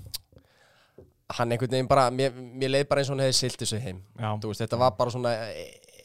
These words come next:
Speaker 1: eitt núll sigur, góður
Speaker 2: Já,
Speaker 1: sigur í
Speaker 2: já.
Speaker 1: fótbolta, skilurðu.
Speaker 2: Skil ég,
Speaker 1: Já.
Speaker 2: ég meina. Mér fannst þetta einmitt svona, þú veist, eins og John Jones væri bara svona einmitt bara í öðrum gír eða eitthvað.
Speaker 1: Já.
Speaker 2: Hann var ekkert að nenna að setja í þriðja, fjórða gír. Það, þú veist,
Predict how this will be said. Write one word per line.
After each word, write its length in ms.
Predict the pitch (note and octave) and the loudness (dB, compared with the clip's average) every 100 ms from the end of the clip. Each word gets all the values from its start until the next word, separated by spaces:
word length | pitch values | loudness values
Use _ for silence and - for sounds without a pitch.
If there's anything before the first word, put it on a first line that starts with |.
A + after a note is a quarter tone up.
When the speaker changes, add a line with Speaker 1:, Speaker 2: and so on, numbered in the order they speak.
| - | -6
Speaker 1:
eitt 220 | B2+ A2 | -6 -4
núll 100 | C3 A2+ | -4 -2
sigur, 380 | C3+ B2 A2+ A2 - _ _ _ A2 | 0 0 -2 -4 -10 _ _ _ -8
góður 220 | B2+ A#2+ | -4 0
Speaker 2:
Já, 80 | G2+ | 0
Speaker 1:
sigur 260 | G#2+ A#2 G#2+ | 0 -2 -2
í 60 | |
Speaker 2:
já. 60 | G2+ | -4
Speaker 1:
fótbolta, 340 | G#2+ G2+ - | -4 -6 -10
skilurðu. 340 | - F#2 F#2+ G2 | -10 -12 -12 -14
Speaker 2:
Skil 200 | - G2+ | -12 -10
ég, 140 | F#2+ F#2+ | -10 -10
Speaker 1:
Já. 80 | G2 | -8
Speaker 2:
ég 80 | F#2 | -8
meina. 120 | G2 - - - - - | -8 -14 -20 -20 -20 -10
Mér 100 | A#2 | -4
fannst 200 | A#2 C3 | -2 -2
þetta 140 | C#3 B2+ | -2 -2
einmitt 160 | B2+ A#2 | -2 -2
svona, 220 | A#2+ A2+ A2+ | -2 0 -2
þú 120 | G#2+ | -2
veist, 160 | G#2+ - | -4 -6
eins 160 | A2+ A2+ | -8 -6
og 100 | A#2 | -6
John 140 | A#2+ A2+ | -6 -4
Jones 220 | A#2+ A2+ | -4 -4
væri 240 | A#2+ C#3 D3+ | -4 -4 -4
bara 160 | D#3 | -4
svona 220 | C#3+ C3+ B2+ | -4 -2 -2
einmitt 320 | B2+ - - _ | -4 -6 -16 _
bara 140 | - A#2+ | -8 -6
í 80 | B2+ A#2+ | -2 -2
öðrum 220 | B2+ A#2+ | -2 -2
gír 160 | G#2+ G2+ | -6 -6
eða 140 | F#2+ | -8
eitthvað. 240 | - F#2+ - | -10 -16 -8
Speaker 1:
Já. 80 | |
Speaker 2:
Hann 100 | G2 | -4
var 140 | A#2 A#2+ | -2 -2
ekkert 160 | - B2 | -4 -4
að 100 | A#2+ | -2
nenna 320 | A#2 C3 C3+ | -2 -2 -2
að 60 | A2+ | -4
setja 160 | A#2 A2 | -6 -8
í 60 | |
þriðja, 240 | A#2+ A#2+ A2 | -4 -4 -2
fjórða 200 | A2+ G#2+ | -4 -4
gír. 140 | G2 - - | -8 -14 -6
Það, 80 | |
þú 80 | A#2 | -2
veist, 160 | A2 | -2